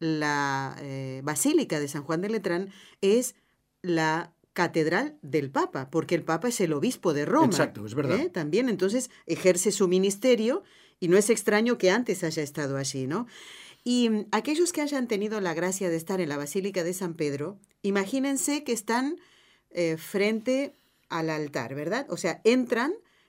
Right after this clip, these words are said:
Speaker 1: en el lado izquierdo, eh, se habrán, o recordarán ustedes, está esa imagen de San Pedro sentado.
Speaker 2: Sí.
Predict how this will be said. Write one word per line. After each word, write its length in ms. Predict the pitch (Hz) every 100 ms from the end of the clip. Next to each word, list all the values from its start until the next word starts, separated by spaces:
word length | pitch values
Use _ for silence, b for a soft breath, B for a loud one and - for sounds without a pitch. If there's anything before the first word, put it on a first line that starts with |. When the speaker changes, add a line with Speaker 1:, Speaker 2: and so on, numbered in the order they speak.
| _
Speaker 1:
en 300 | - 196 120 196
el 160 | 202
lado 260 | 254 330 269
izquierdo, 800 | 208 - 262 262 175 160 196 285 b b b b _ _ _
eh, 80 | 156
se 160 | - 170
habrán, 260 | - 214 -
o 100 | 185
recordarán 640 | 175 170 151 156 202 240
ustedes, 480 | 240 254 233 262 b -
está 260 | 185 190 269
esa 220 | 277 262
imagen 380 | 202 254 240 196
de 100 | 240
San 240 | 240 190
Pedro 320 | 170 165 240
sentado. 640 | 247 175 156 311 262 143 135 _
Speaker 2:
Sí. 340 | - 151 135